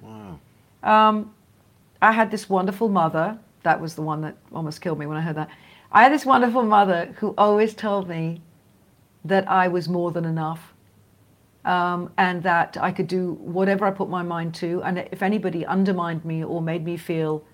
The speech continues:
Speaker 2: less, uh, or played games, that I should leave and walk away.
Speaker 1: Right,
Speaker 2: And I was
Speaker 1: right.
Speaker 2: just sort of like,
Speaker 1: Yeah.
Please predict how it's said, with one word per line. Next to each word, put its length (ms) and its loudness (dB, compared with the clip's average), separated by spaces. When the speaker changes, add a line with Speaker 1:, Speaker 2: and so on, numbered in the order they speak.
Speaker 2:
less, 600 4
uh, 380 0
or 140 -4
played 280 -2
games, 380 0
that 140 -4
I 100 0
should 240 -8
leave 300 -2
and 100 -6
walk 180 -4
away. 260 -6
Speaker 1:
Right, 480 -12
Speaker 2:
And 140 8
I 80 8
was 120 2
Speaker 1:
right. 40 -8
Speaker 2:
just 160 -8
sort 140 -2
of 100 -8
like, 260 0
Speaker 1:
Yeah. 200 -12